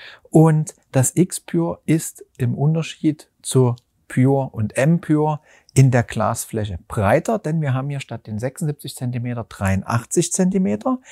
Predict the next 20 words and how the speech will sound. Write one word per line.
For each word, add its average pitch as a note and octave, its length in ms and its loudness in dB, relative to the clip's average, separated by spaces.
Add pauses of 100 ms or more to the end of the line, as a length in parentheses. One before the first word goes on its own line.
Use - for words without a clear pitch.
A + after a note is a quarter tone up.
(280)
Hier F#3 260 6
auch E3 120 0
aufgepasst C#3+ 640 -2
bei A2 100 -2
der G#2 120 -6
Planung, G3 560 0 (100)
denn D3+ 240 2 (320)
hier C3 340 0 (140)
wird B2+ 400 -4
ein A#2+ 320 -6 (160)
größerer B2 720 0 (140)
Kochstellenschrank A#2 960 -4
gefordert, - 480 -8
also - 200 -14 (280)
in G2 140 -4
der - 100 -14
Breite. - 380 2 (800)
Dann E3 300 4 (300)
haben D#3 340 2
wir D#3 320 -2